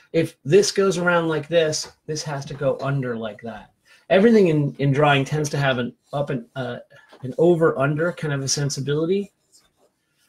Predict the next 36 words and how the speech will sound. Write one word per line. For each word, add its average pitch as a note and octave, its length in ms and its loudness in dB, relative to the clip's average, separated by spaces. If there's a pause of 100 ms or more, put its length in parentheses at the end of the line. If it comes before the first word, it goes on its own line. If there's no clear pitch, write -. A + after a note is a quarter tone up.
(140)
So C#3+ 480 0 (220)
if - 80 -8
I'm D#3+ 220 2
going D#3+ 340 2
over E3 360 2
like C#3 240 -2
this, D3+ 400 -2
it's C3 160 -14
gotta C#3 200 -4
go A#2+ 220 -6
under B2 340 -4
like G#2+ 200 -14
that. G#2+ 340 -14 (840)
Uh, A#2+ 400 -2 (420)
just C#3+ 260 0
basically, C#3 440 0
I, A#2+ 180 -4
so C3+ 340 0
I'm C3+ 160 0
trying C#3+ 320 0
to B2 80 -6 (100)
get C#3 140 0
a B2+ 60 0
sense D3 380 0
of A#2+ 360 -4
what C3 240 0
the, A2+ 380 -2 (960)
the C3+ 80 -4
shapes D3 460 0
that D3 100 -2
I'm C#3 140 2
going C3 280 0
for B2+ 380 -2
are A#2+ 40 -4
gonna A#2 200 -4
do. A#2+ 300 -4